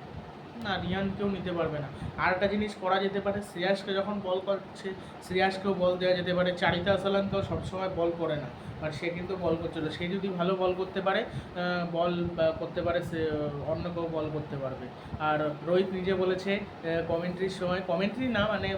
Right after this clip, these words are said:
প্রথমে যখন, আহ, টসের সময়, টসের সময় বলেছে, "আমি বল করব না, আমি আমার ব্যাটিংয়ের দিকেই মনোনিবেশ করব, আমি বোলিং করব না কিছুতেই, আমার, আহ, বোলিং তো করবই না", এরকম আর কি বলছিল। সেটাই, মানে, এটাই হলো ব্যাপার হয়ে গেছে।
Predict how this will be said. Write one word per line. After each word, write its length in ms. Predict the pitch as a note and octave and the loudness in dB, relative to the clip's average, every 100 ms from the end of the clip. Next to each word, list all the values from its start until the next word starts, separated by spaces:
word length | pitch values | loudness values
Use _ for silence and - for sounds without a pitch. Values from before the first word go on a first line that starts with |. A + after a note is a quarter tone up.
| F#3+ | -4
প্রথমে 320 | F#3+ F3+ G3 | -4 -2 0
যখন, 200 | G3 G3 | 0 0
আহ, 440 | F#3+ F#3+ - - F3+ F3+ F3+ F3+ | -2 -4 -12 -4 0 2 2 2
টসের 280 | F3 G3 | 2 0
সময়, 300 | F#3 F3+ E3+ D#3+ | -2 0 0 0
টসের 240 | E3+ F3+ | 0 -2
সময় 280 | F3 F#3 F3+ | -2 0 0
বলেছে, 320 | F3 F3 F3 | 2 0 0
"আমি 180 | D#3+ F3+ | 0 0
বল 160 | E3 D#3+ E3 | 2 0 0
করব 240 | F3 E3+ | 0 2
না, 180 | F3+ G#3 - - | 2 0 -4 -4
আমি 200 | D3+ F3 | -2 0
আমার 200 | F3 F3+ | 2 2
ব্যাটিংয়ের 420 | D#3+ D3 F3 F3+ | 2 2 2 0
দিকেই 180 | F3 F3+ | 0 0
মনোনিবেশ 500 | F3+ E3 E3+ E3+ F3+ | 0 -2 -2 -4 -4
করব, 240 | - F3+ F#3+ | -2 0 2
আমি 260 | D#3+ F3+ F3+ | 2 0 -2
বোলিং 240 | F3 F3+ F3 | -2 -2 0
করব 280 | E3 D#3+ D#3+ | 0 0 -2
না 100 | D3+ | -4
কিছুতেই, 400 | D3+ D3 C#3+ B2+ A#2+ - - | -4 -6 -6 -8 -10 -14 -10
আমার, 180 | C#3 E3 | -4 -4
আহ, 600 | D#3+ E3 E3 D#3 D3+ D3 C#3+ | -4 -6 -4 -2 0 0 -2
বোলিং 300 | D3 F3 F#3+ F#3+ | -2 -2 -2 -4
তো 60 | |
করবই 400 | F3+ E3 D#3+ D#3 | -4 -2 -2 -2
না", 140 | D3+ C#3 | -4 -2
এরকম 360 | D3+ D3+ E3 | -4 -2 -2
আর 60 | D#3+ D3+ | -4 -4
কি 60 | D3 | -6
বলছিল। 340 | D3 D3 C#3 B2 A#2+ A#2 - - - - - - - - - - - | -4 -4 -8 -10 -10 -12 -14 -14 -12 -12 -12 -14 -16 -14 -14 -12 -8
সেটাই, 300 | E3 D3+ C#3 C3+ | -4 -2 -2 -4
মানে, 220 | D3 D3+ | -4 -4
এটাই 840 | D3 C#3 - - - - - G3+ | -6 -8 -12 -14 -14 -12 -4 -2
হলো 180 | F#3+ G3 | 0 0
ব্যাপার 380 | E3 D3+ E3 D#3+ | 2 2 4 2
হয়ে 200 | D3+ C#3+ | 2 -2
গেছে। 220 | C3+ | -4